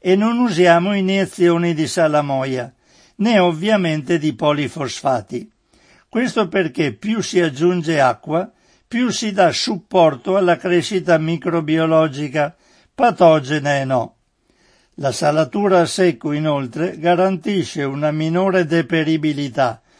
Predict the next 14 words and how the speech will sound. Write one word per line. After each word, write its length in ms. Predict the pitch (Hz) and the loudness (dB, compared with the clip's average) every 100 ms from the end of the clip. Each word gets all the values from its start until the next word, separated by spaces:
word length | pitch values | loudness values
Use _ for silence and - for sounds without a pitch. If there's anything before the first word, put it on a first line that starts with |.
| _ _ _ _ _ | _ _ _ _ _
una 320 | 220 214 208 | -4 0 2
maggiore 640 | 190 190 151 196 190 156 131 | 2 0 0 2 2 0 -4
stabilità 800 | - 156 151 151 151 127 170 156 | -2 -2 0 0 0 4 4 4
nella 300 | 151 147 139 | 0 -2 -4
conservazione, 1160 | 156 131 - 143 131 135 - 143 123 127 202 - _ _ _ - | -4 -6 -6 -6 -4 -6 -6 -6 -6 -6 -8 -10 _ _ _ -6
un 240 | 226 220 | -2 -2
colore 580 | - 214 208 190 156 127 | 0 0 4 2 2 -2
più 260 | 196 196 | -2 0
vivo 480 | 175 165 151 160 220 - _ | 2 0 -2 -6 -12 -16 _
e 180 | - 220 | -2 0
una 320 | 247 214 156 | 2 2 0
texture 760 | 120 - 180 - - 208 214 - | -2 2 2 0 -6 -4 -4 -10
delle 380 | - 214 254 226 | -4 -2 0 -2
carni 580 | - 123 120 123 147 | 0 -2 -2 -6 -8